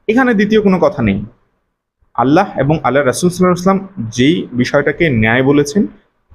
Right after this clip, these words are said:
বৈধ বলেছেন, সেগুলোর প্রত্যেকটা বৈধ এবং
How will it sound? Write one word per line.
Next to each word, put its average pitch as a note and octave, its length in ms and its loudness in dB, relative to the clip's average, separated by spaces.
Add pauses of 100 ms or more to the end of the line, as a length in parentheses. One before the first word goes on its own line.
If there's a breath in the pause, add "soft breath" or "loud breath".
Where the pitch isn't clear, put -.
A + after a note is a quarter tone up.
(120)
বৈধ D#3 260 2
বলেছেন, F#3 420 2 (840)
সেগুলোর D#3 500 0
প্রত্যেকটা - 640 -2
বৈধ C#3 280 2 (420)
এবং B2+ 180 0